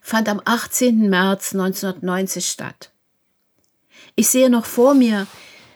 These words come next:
wie am vierzehnten März neunzehnhundertneunzig während der Buchmesse in Leipzig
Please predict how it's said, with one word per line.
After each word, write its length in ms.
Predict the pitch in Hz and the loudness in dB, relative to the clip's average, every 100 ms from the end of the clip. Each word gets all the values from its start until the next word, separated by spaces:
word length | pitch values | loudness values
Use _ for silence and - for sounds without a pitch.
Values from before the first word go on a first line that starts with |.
| _ | _
wie 180 | 214 233 | -2 0
am 160 | 226 214 | 0 -2
vierzehnten 800 | - 294 - - 240 208 190 180 | 0 -2 0 0 2 2 0 0
März 500 | 185 214 294 - - | 0 0 -2 -6 -4
neunzehnhundertneunzig 1120 | 226 226 247 240 240 240 254 - 285 320 - - _ _ - - 208 | -2 -2 -2 -2 0 2 0 0 -2 -4 -8 -16 _ _ -20 -10 -2
während 260 | 226 233 | 0 2
der 80 | 214 | 0
Buchmesse 720 | 208 269 320 - 208 208 185 | -2 0 0 0 0 0 -2
in 160 | 190 185 | -2 0
Leipzig 840 | 175 220 - - 302 370 - | 0 -2 -6 -4 0 0 -2